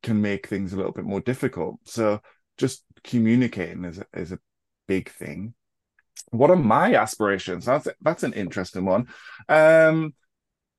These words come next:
I would like to potentially do a doctorate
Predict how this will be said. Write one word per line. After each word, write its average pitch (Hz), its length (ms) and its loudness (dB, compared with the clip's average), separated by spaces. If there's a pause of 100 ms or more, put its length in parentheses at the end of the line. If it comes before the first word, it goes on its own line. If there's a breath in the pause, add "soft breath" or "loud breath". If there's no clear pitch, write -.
(220)
I 151 120 4
would 185 280 8
like 165 580 4 (180)
to 160 1000 4 (180)
potentially 151 720 -4
do 135 220 2
a 127 60 4 (200)
doctorate - 800 0